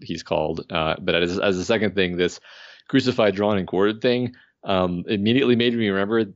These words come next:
the horribly, uh, maimed, uh, dismembered victims of the Nine that were strung up against the walls in the, uh, in the abandoned building. And I'm like, "Dennis, you're,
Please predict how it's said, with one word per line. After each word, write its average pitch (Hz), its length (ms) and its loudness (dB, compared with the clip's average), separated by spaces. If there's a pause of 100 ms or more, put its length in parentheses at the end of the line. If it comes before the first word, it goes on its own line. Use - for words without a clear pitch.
(160)
the 92 360 0 (120)
horribly, 98 680 2 (220)
uh, 90 240 2 (100)
maimed, 95 580 -2 (240)
uh, 85 220 0 (120)
dismembered 95 580 -2 (260)
victims 95 400 0
of 87 80 -6
the 87 80 -2
Nine 85 300 0
that 82 100 -6
were 92 100 -2
strung 90 280 -2
up 87 160 -2
against 90 260 -2
the - 60 -4
walls 82 580 -2 (140)
in 87 220 -2
the, 85 220 2
uh, 82 160 2
in 90 120 -6
the 85 80 -2
abandoned 85 340 -2
building. 98 420 2 (400)
And 87 140 -4
I'm 85 80 -2
like, 82 400 -2 (580)
"Dennis, 110 400 2
you're, 95 420 0